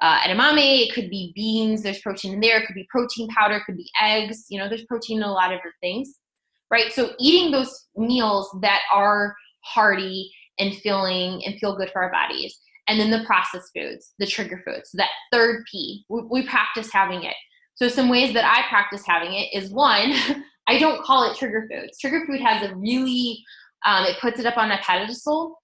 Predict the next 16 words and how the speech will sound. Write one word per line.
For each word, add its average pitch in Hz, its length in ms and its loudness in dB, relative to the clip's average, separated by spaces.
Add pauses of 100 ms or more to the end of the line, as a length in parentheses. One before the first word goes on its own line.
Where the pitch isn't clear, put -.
(680)
I, 226 480 4
I'm 240 320 4
okay 277 260 0
with 285 160 -2
calling 269 340 2
things 285 320 -4
processed - 680 -2
fun 285 240 2
foods. 302 300 -2
Like, 185 300 2 (100)
I 214 200 2
know 214 460 2
that 196 280 2
cookies 226 420 -4
are 214 140 -6
processed. 269 580 0